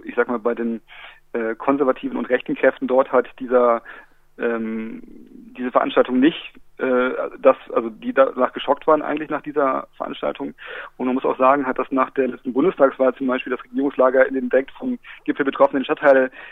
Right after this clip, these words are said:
Stadtteilen durchaus starke Verluste eingefahren hat und, ähm, die Linkspartei dort deutliche Zuwächse bekommen konnte und zum Beispiel auch Sankt Pauli jetzt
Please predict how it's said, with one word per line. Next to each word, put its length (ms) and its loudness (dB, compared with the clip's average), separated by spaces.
Stadtteilen 340 4
durchaus 380 2
starke 300 4
Verluste 580 0
eingefahren 420 -2
hat 140 -2
und, 400 -2
ähm, 400 0
die 40 -4
Linkspartei 600 2
dort 300 2
deutliche 360 -2
Zuwächse 400 0
bekommen 300 -4
konnte 280 -4
und 200 -8
zum 100 -6
Beispiel 280 -4
auch 180 -8
Sankt 180 -8
Pauli 260 -2
jetzt 220 -6